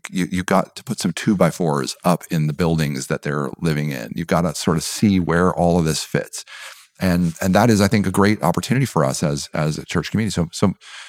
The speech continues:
so moms, it's, it's like, it's not just community for any purpose. It's community so that they know how to live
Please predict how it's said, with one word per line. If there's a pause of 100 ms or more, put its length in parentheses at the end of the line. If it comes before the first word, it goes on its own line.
(100)
so
moms,
it's,
it's
like,
it's
not
just (120)
community
for
any
purpose.
It's
community (340)
so
that
they
know
how
to
live